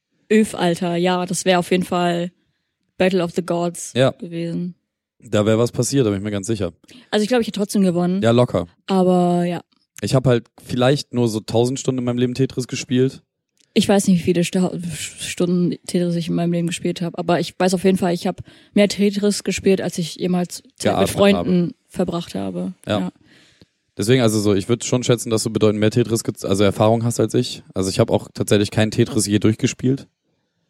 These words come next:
Speaker 2: Naja, naja, deswegen.
Speaker 1: I did that. Und
Speaker 2: Ja,
Speaker 1: das
Speaker 2: ja.
Speaker 1: ist das weirdeste Gefühl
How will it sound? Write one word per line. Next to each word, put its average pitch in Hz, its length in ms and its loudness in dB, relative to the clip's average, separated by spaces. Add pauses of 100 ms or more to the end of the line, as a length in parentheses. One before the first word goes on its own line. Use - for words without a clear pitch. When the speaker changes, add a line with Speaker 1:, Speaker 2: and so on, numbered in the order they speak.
(1200)
Speaker 2:
Naja, 107 300 4 (300)
naja, 101 320 0 (120)
deswegen. 107 260 0
Speaker 1:
I - 40 0
did 214 200 2
that. 170 280 -2
Und 202 100 -10 (100)
Speaker 2:
Ja, 175 140 0
Speaker 1:
das 196 160 0
Speaker 2:
ja. 214 40 0
Speaker 1:
ist 208 120 -2
das 196 260 -2
weirdeste 208 440 2
Gefühl 196 400 0